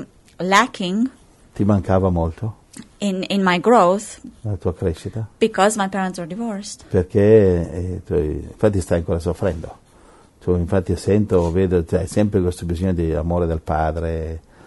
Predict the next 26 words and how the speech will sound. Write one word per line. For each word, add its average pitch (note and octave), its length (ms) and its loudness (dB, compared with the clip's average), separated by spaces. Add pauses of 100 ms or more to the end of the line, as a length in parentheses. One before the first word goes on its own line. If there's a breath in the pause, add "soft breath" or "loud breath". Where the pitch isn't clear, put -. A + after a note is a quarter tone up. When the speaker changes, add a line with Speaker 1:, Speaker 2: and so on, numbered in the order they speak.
(160 soft breath)
Speaker 2:
molte E2 240 -4
volte E2+ 160 -2
viene E2 200 -2
da D#2+ 140 -4
me, D#2 380 -4
lo D#2 100 -4
vedo D#2+ 360 -4
che - 120 -10
c'è - 160 -10
ancora D#2+ 340 -6
quel D#2 160 -6
bisogno. E2+ 600 -8 (520 soft breath)
E D#2 420 -2
la D#2+ 100 -4
tua F#2 120 -2
salvezza F#2+ 440 2
è - 20 2
che E2+ 60 -2
noi F#2 120 0
siamo F2 200 -2
una D#2+ 120 -6
comunità F2+ 540 -2
e G#2 80 0
qui F2+ 80 -6
l'amore E2 380 -4
c'è. - 200 -6